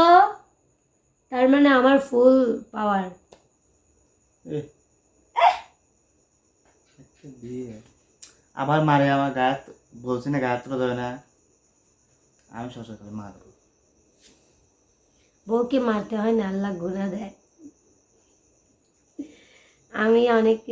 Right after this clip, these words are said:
Speaker 1: আমাকে অনেক সুন্দর লাগতেছে, তাই না শান্ত?
Speaker 2: হ্যাঁ।
Speaker 1: আমাকে এরকম করো, এরকম করো।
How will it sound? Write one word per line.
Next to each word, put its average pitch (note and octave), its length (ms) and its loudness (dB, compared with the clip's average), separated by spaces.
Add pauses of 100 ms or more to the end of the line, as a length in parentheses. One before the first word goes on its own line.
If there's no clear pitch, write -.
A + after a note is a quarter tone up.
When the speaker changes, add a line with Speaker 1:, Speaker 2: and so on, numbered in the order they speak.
(140)
Speaker 1:
আমাকে A3 460 -2
অনেক G#3+ 280 -4
সুন্দর G#3 300 -6
লাগতেছে, F#3+ 520 -12
তাই G#3 160 -10
না G3 140 -6
শান্ত? G3 340 -12
Speaker 2:
হ্যাঁ। B2+ 1000 -10 (1700)
Speaker 1:
আমাকে C4+ 240 0
এরকম D#4+ 440 4
করো, D#4+ 380 4
এরকম D4+ 460 2
করো। D4+ 300 -2